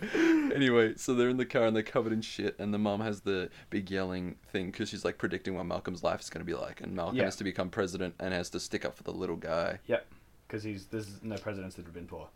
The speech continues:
Speaker 1: And she also talks about, like, briefly about how their plan is for Dewey to become, like, a, like, a millionaire coke addict celebrity or something like
Speaker 2: Yep.
Speaker 1: that. Or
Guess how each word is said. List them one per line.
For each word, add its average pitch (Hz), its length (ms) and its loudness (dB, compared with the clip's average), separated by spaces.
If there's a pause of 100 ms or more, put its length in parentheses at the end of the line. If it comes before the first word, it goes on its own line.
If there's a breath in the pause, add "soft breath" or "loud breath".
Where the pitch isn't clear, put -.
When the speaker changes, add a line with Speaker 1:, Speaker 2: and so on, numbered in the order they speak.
(260)
Speaker 1:
And 127 380 4 (120)
she - 220 2
also 110 300 4 (400)
talks 101 300 -2
about, 90 280 0
like, 90 180 -6
briefly 87 320 -4
about 90 180 -2
how 92 300 0
their 101 220 2
plan 92 340 0
is 90 120 -4
for 92 240 -2 (200)
Dewey 92 360 0
to 92 120 -8
become, 90 340 -2
like, 90 180 -4
a, 90 140 -2 (920)
like, 98 160 -4
a 87 100 -2 (140)
millionaire 92 580 2 (480)
coke 101 220 0
addict 92 280 0
celebrity 90 600 0
or 92 60 -8
something 90 280 -6
like 90 160 -6
Speaker 2:
Yep. 104 120 -4
Speaker 1:
that. 90 120 -4
Or - 140 -10